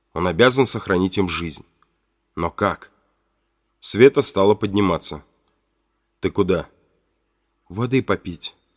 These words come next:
Андрей хотел остановить её, сказав, что сам принесёт воду, но решил, что ей лучше пройтись.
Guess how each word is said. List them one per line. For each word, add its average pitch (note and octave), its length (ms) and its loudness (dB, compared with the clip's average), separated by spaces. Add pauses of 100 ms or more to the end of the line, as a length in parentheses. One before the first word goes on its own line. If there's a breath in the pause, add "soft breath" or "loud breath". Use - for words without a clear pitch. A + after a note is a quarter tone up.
(640)
Андрей G#2 300 4
хотел C#3 300 2
остановить B2+ 580 0
её, C3+ 160 4
сказав, B2 460 -2
что B2 320 -2
сам D#3+ 320 0
принесёт B2 480 2
воду, G2 400 4 (440 soft breath)
но F#2 140 0
решил, G#2+ 360 0
что - 180 0
ей F#2+ 100 4
лучше F#2 320 -2
пройтись. F2 560 -6